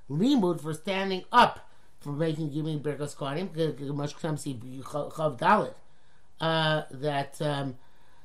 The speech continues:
it says there that you, and, and if it was just part of the avoda, we know it has to,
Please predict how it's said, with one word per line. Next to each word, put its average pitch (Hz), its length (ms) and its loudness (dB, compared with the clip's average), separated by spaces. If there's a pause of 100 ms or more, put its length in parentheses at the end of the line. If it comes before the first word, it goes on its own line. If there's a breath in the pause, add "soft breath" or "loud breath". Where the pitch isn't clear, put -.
(360 loud breath)
it - 120 -12
says 170 280 0
there 156 180 2
that 147 140 0
you, 147 560 -2
and, 147 240 -2
and 151 180 0
if 147 80 0
it 127 60 -8
was 135 180 -6
just 160 220 -12
part 170 160 2
of 147 80 0
the 151 60 2
avoda, 170 440 4
we 165 140 0
know 202 220 4
it 196 60 2
has 175 280 2
to, 180 240 -4